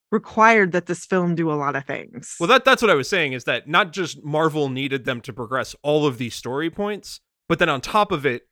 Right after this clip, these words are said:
Speaker 2: Coogler also wanted to layer in a whole bunch of stuff for everybody who cared about this character so much.
Speaker 1: And he does it very well.
Speaker 2: It's
Speaker 1: So,
Speaker 2: so good. <laughs>
Speaker 1: it's very good. It's, it's worth the time.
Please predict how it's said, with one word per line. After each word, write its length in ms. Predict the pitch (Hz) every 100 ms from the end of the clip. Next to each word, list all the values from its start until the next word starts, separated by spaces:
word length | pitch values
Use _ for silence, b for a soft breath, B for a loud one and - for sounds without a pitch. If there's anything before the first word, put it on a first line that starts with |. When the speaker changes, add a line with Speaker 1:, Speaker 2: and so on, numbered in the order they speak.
| _ -
Speaker 2:
Coogler 340 | 220 190 175 151
also 360 | 147 151 160
wanted 260 | 135 135 123
to 80 | 131
layer 400 | 127 131 123 107
in 460 | 123 131 123 107 -
a 120 | 127
whole 340 | 107 - 151 135
bunch 240 | 139 120
of 120 | 120
stuff 540 | - - 143 110 110 - _ _ -
for 160 | 151 -
everybody 760 | 143 143 135 135 110 117 107 110
who 120 | -
cared 300 | 123 - 113
about 200 | 107 98 92
this 100 | -
character 480 | 127 107 - 73
so 160 | - -
much. 400 | 78 62 - - - -
Speaker 1:
And 160 | 220
he 80 | 214
does 240 | 190 160
it 80 | 160
very 240 | 135 127 92
well. 320 | - _ 170 _ _ -
Speaker 2:
It's 120 | 131
Speaker 1:
So, 40 | 127 208
Speaker 2:
so 40 |
good. 260 | 147 156 120 - -
<laughs> 100 | -
Speaker 1:
it's 240 | 160 151
very 380 | 147 127 113 -
good. 180 | 104 110
It's, 220 | 160 - -
it's 240 | 160 -
worth 180 | 156 143 -
the 80 |
time. 400 | - 139 107 -